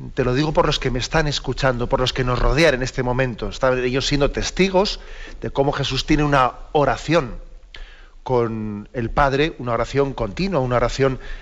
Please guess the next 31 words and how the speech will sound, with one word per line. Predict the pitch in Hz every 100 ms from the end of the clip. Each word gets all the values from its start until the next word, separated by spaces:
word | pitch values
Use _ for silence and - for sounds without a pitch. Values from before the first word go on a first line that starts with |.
| -
de | 120 117 127 120 107 -
continua | - 123 - 131 135
confianza, | - 113 - 160 156 - 120 107 - - -
una | 143 135
oración | 127 123
de | 127
continua | 127 117 147 147
comunicación. | 139 127 123 - - 156 151 110 - - - - - - -
Y |
Jesús | 135 170 190 -
quiere | 175 175
compartirla | 143 123 - - 208 151
en | 127
voz | 139 127 139
alta, | 120 98 -
¿no? | 131 151 - - - -
En | 120
voz | -
alta | 127 110
ante | 113 117
ellos. | 107 104 107 - - - - -
"Yo | 131
sé | 196
que | 208
me | 175
escuchas | - 147 139 -
siempre. | 127 101 90 98 - - -
Si | - 123
me | 147
expreso | - 185 151
así, | 156 - 175